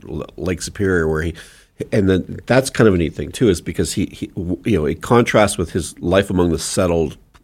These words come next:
prosperous Iroquois. The second, his trip out west, he's with people who are refugees, refugees from, from, from, um,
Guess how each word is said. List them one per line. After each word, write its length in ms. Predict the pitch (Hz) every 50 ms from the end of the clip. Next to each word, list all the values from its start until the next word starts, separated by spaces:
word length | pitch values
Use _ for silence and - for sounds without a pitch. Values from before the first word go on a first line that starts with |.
| _ _ _
prosperous 420 | - 101 95 95 - 90 82 - -
Iroquois. 460 | - 101 110 104 - 95 78 82 85 - - - - _ _ _ _ _
The 100 | 104 95
second, 460 | - - 127 123 123 120 98 - - -
his 200 | 98 98 90 -
trip 180 | - 147 139
out 120 | 113 90 76
west, 220 | 95 113 - -
he's 160 | 107 87 82
with 200 | 90 90 82 -
people 220 | - 120 107 104 92
who 100 | 95 90
are 100 | 80 78
refugees, 640 | 87 95 98 - 92 76 - - - - - - _ _ _ _ _ _ _ _
refugees 500 | - 113 123 127 - 104 90 95 98 87
from, 280 | - - 95 85 82 78
from, 360 | 80 - - 82 78 78 73
from, 460 | - - - 76 73 73 69 - - - -
um, 420 | 80 80 76 73 69 95 95 -